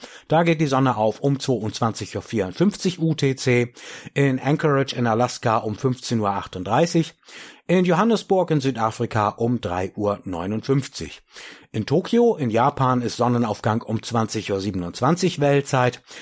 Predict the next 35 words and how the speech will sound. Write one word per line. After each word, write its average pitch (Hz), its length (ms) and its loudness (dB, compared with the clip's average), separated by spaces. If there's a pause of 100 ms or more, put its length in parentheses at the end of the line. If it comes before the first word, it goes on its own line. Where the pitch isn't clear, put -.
(200)
auf 226 240 2
Hawaii 127 400 2
um 107 180 0
sechzehn 107 480 -2
Uhr 85 100 -8
neunzehn, 156 580 0 (360)
an 214 120 6
der 214 120 2
U 180 140 2
S 139 100 -2
A 123 160 2
Westküste 127 540 -2
in 120 120 -2
Kalifornien 110 840 0
um 101 280 -4
dreizehn 101 460 -2
Uhr 98 160 -4
sechsundfünfzig, 175 840 0 (420)
auf - 140 -2
den 190 120 2
Falklandinseln 165 800 2
um 110 100 -2
neun 113 280 2
Uhr 110 140 0
achtundvierzig 147 760 -2
und 180 200 -2
in 156 160 2
Berlin 107 340 0
in 143 200 0
Deutschland 98 560 -2
ist 147 160 -2
Sonnenaufgang 98 840 -4
um 135 200 2 (200)
vier 92 420 -4
Uhr 127 240 2